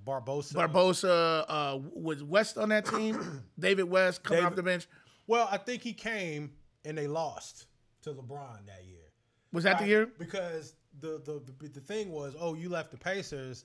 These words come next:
Speaker 1: and you left, like, eleven million dollars and you
Speaker 2: Facts.
Speaker 1: signed for one million and <laughs> to, to, to win a title.
Speaker 2: And didn't even get the
Speaker 1: But
Speaker 2: title.
Speaker 1: that was, that was, that was a bad gamble
Speaker 2: Yeah.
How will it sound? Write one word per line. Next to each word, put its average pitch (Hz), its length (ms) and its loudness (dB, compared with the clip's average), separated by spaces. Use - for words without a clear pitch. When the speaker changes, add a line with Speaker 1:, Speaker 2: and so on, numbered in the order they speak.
Speaker 1:
and 143 160 -10
you 151 100 -10
left, 151 260 -10
like, 139 180 -6
eleven 143 360 -10
million 139 240 -12
dollars 143 400 -10
and 143 80 -2
you 120 60 -6
Speaker 2:
Facts. 117 160 -14
Speaker 1:
signed 135 240 -12
for 123 80 -18
one 151 260 -12
million 120 260 -16
and - 560 -20
<laughs> - 380 -20
to, 175 80 -14
to, 190 120 -12
to 180 140 -12
win 170 160 -12
a - 20 -18
title. 180 300 -10
Speaker 2:
And 175 80 -2
didn't 180 160 6
even 160 160 -2
get 160 100 0
the 139 80 -10
Speaker 1:
But 156 80 -10
Speaker 2:
title. 123 180 -6
Speaker 1:
that 220 140 -4
was, 175 240 -10
that 208 180 -6
was, 135 200 -10
that 180 180 -6
was 131 80 -10
a 117 60 -12
bad 101 320 -14
gamble 95 240 -18
Speaker 2:
Yeah. 120 240 -6